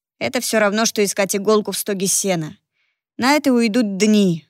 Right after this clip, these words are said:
которых у Стивена и Грейс не было, если они хотели отыскать Ривер Уиллу. Почти сразу после разговора с родителями девушки поступил звонок от медсестры. И вот теперь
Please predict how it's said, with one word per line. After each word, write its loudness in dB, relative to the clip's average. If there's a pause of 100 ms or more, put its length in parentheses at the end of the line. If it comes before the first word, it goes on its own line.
(100)
которых -4
у 0
Стивена 0
и -2
Грейс 0
не 0
было, -8 (400)
если -2
они 2
хотели 0
отыскать -2 (260)
Ривер 2
Уиллу. -2 (1160)
Почти 0
сразу 2
после -2
разговора 0
с -2
родителями 0
девушки -2 (240)
поступил -2
звонок 0
от -10
медсестры. -4 (800)
И -2
вот 0
теперь -2